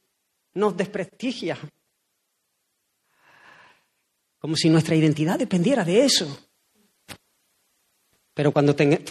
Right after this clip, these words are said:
cuando tenemos claro quiénes somos, por la gracia de Dios en Cristo Jesús, podemos tomar la toalla con gozo,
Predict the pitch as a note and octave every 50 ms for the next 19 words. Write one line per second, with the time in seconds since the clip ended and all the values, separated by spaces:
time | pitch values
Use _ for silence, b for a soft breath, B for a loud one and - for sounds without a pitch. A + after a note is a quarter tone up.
0 | - - - - E3+ D#3+ D3+ F3 D#3 F3+ G3 G#3 G3 G3 - E3+ E3 F3+ F#3 F3+
1 | D#3+ - - F3 F3 F#3+ F#3 - - - E3+ F#3 G#3+ - D3 - _ _ - E3
2 | E3+ E3 D3 C3+ - - F3 E3 F#3+ A3+ - - G#3+ F3+ D#3+ D3+ C#3+ D3+ F3 G3
3 | F#3+ F#3+ E3 D3+ C#3 E3 E3+ D#3 - D#3+ C#3+ - D3+ - - D3 B2+ B2 - _
4 | B B B B B B _ - C#3 D3 D3+ D#3+ E3 D#3 D#3 F#3+ F3+ E3+ D#3+ D#3+
5 | D#3+ D#3 D#3 D3+ - - C#3 C#3 C3+ C3+ C3 - - C#3+ C#3 C#3+ D3+ C#3+ - -
6 | C3 B2 A#2